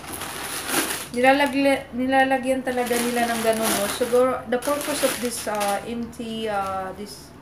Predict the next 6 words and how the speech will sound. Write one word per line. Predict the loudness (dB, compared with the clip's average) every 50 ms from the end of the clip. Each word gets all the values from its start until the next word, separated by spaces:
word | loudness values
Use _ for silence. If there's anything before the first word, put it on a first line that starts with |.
| -18 -14 -6 -4 -4 -2 -4 -6 -10 -12 -14 -16 -18 -18 -18 -18 -20 -10 -6
empty | -4 -2 0 0 2 4 2 4 4 2
paper | 2 0 0 0 0 0 0 0
inside | -2 -4 -4 -4 0 0 0 0 0 -2 2
is | 2 2 2 2 -2 -6 -8 -6 -2
to | -2 0 0 0
let | 0 0 0 -2